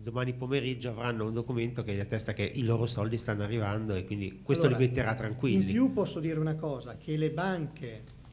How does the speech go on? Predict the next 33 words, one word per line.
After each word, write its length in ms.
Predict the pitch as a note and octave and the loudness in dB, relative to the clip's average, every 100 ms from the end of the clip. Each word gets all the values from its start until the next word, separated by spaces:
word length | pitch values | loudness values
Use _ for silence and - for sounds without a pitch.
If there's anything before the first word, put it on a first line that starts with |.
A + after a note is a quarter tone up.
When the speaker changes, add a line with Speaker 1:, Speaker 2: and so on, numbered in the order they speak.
| - | -14
Speaker 2:
eh, 160 | C3+ B2 | -10 -8
italiane 920 | D#3 D3+ D#3+ D3+ D3 C#3+ E3+ A3+ - - - | -8 -4 -2 0 -2 -4 -4 -4 -8 -18 -16
sono 320 | - D#3+ D#3 | -8 -6 -2
chiaramente 580 | F#3 F#3+ G3 A3 G#3+ G#3 | 0 2 2 2 0 0
messe 280 | F3+ - | 0 -2
a 20 | D#3+ | -4
disposizione 640 | D#3 F#3 F#3+ - G#3 A3+ | -4 -4 -4 0 0 0
per 160 | G#3+ E3 | -2 -4
facilitare 680 | - D#3+ - E3+ D#3+ F3+ D#3 | -4 -6 -4 -6 -2 0 0
il 80 | |
più 280 | D#3 G3+ A3+ | -2 0 0
possibile, 880 | A#3 G3 - G#3 G3+ G3 G3+ G#3+ G#3+ - - - - | 0 -2 0 -2 -2 0 0 0 -4 -12 -18 -18 -10
eh, 320 | D3+ C#3+ C#3 | -6 -4 -4
questo 240 | D3 D#3+ | -6 -6
trasferimento, 840 | D#3 D3+ - C#3+ C3 A#2 A2 - B2 - - - - | -4 -6 -6 -6 -6 -8 -12 -12 -16 -16 -20 -20 -6
cosa 260 | - F#3+ F3+ | 0 0 2
che 80 | |
da 100 | D#3+ | 0
altre 220 | D#3+ D#3+ E3+ | -2 -2 -2
parti 280 | D#3+ D#3 | -2 -2
non 80 | D#3 | -4
abbiamo 200 | C3 B2+ | -4 -8
trovato. 400 | B2 A#2+ G#2+ - - - - - - - | -10 -10 -12 -12 -16 -16 -14 -14 -14 -12
Speaker 1:
E 260 | - A#2+ B2 - B2+ | 2 2 2 -6 -6
ci 120 | - | 2
può 100 | C#3 | 6
dire 160 | D#3+ | 6
il 60 | D3 | 6
nome 180 | B2 A2+ | 6 4
dell'istituto 420 | A2 - B2 A#2+ | 2 0 -2 0
di 120 | A2 | 0
credito 320 | A#2+ A#2 A2+ | 0 0 0
italiano 600 | A#2+ A2+ A2+ G2+ A#2 B2 | -2 0 0 0 -2 -6